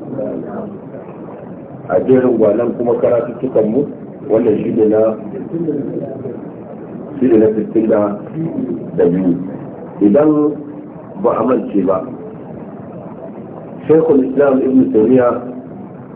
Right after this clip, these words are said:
ya koro magana akan abin da ya shafi al-irada da abin da ya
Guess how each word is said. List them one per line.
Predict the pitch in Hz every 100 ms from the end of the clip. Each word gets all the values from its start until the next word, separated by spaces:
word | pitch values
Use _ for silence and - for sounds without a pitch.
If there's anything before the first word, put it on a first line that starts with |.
| - - - - - - - -
ya | 117 131 139
koro | 147 143 143 143 127
magana | 127 127 117
akan | - 120 104
abin | 107 123
da | 117
ya | 117
shafi | 113 95 - 117 117 - - - - - - - - - - - - - - -
al-irada | 107 107 107 113 127 127 123 120 - - - - - - - - - - -
da | 107 -
abin | 127
da | 117
ya | 92